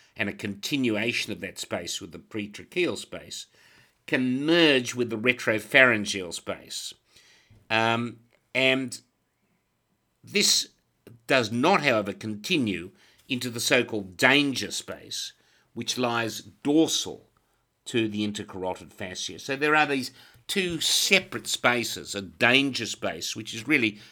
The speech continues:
a retropharyngeal space, and, um, this other space, an alar space in front. And that separate space actually lies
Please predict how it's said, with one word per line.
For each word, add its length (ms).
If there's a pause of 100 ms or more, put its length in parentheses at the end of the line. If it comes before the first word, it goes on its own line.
a 80
retropharyngeal 1080
space, 500 (480)
and, 580
um, 320 (140)
this 460 (300)
other 260
space, 440
an 120
alar 360
space 540
in 200
front. 540 (720)
And 120
that 120
separate 440
space 360
actually 360
lies 340